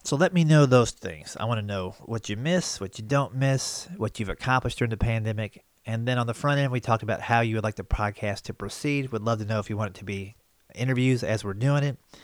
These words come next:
if we wanna break down some bits on occasion or mix it up with an interview and breaking down a comedy bit, actually listen to the bit and then break down how it happened,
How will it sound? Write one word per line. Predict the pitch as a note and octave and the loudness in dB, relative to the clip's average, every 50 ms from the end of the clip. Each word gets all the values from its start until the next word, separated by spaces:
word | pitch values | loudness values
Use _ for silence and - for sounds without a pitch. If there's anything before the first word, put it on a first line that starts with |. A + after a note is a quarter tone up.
| - - - - - _ _ | -20 -20 -20 -20 -20 _ _
if | - - | -12 -10
we | - G#2+ | -6 -4
wanna | G2+ G2 F#2+ | -4 -4 -2
break | F#2+ A2 A#2 A#2 A2+ | 0 0 0 0 0
down | - A#2 A2+ A2+ A2 | 0 0 0 0 0
some | - A2 G2 G2 | -2 -6 -6 -2
bits | G2 B2+ B2 - - - | -2 -2 -2 -2 -4 -8
on | - A2 A2+ | -6 -2 -2
occasion | B2 A#2 - - B2 A#2+ A#2 A#2 B2 G#2+ | -2 -2 -2 -2 0 0 0 0 -2 -2
or | G#2+ | -2
mix | G#2 A2 A#2 - - | -2 -2 -4 -4 -2
it | G#2+ A2+ | -2 -2
up | A2+ - | -2 -2
with | G#2 A#2+ | -4 -4
an | A2 | -6
interview | - A2+ A2+ A#2+ A2 G#2+ A2 A2+ G#2+ - | -4 -2 -2 0 0 0 0 -2 -2 -4
and | G2+ A2+ C3+ C#3+ C#3+ | -4 -2 -2 -2 0
breaking | C#3+ D#3 D#3 D3+ D#3 D3+ | 0 0 0 0 0 -2
down | C#3+ D3 C#3+ C#3+ | 0 0 0 -2
a | |
comedy | - - D3+ C#3+ C#3+ C#3+ C#3+ C3 | -2 0 -2 0 0 0 -2 -2
bit, | C#3 C#3+ C#3 | -2 -2 0
actually | - A2+ A2 - - A2 | 0 -2 -2 -2 -4 -4
listen | G2 G#2+ A#2+ - - B2 - | -2 -2 -2 -2 -2 -4 -4
to | C3+ | -4
the | A#2+ B2 | -4 -2
bit | A2+ C3+ C3 C3 B2 - _ _ _ _ _ _ _ | 0 2 2 2 0 -2 _ _ _ _ _ _ _
and | A2+ A2+ | -4 -2
then | A2+ G#2+ | -2 0
break | G2+ A2+ A2+ G#2+ - | 2 0 0 0 -2
down | A#2 A2 A2 A2 | -2 -2 -2 0
how | A2 A2+ G#2+ | 0 0 0
it | G#2 F#2+ | 0 0
happened, | A2 A2 G#2+ - B2 A#2+ A#2+ - | -2 -2 -2 -2 -4 -4 -6 -8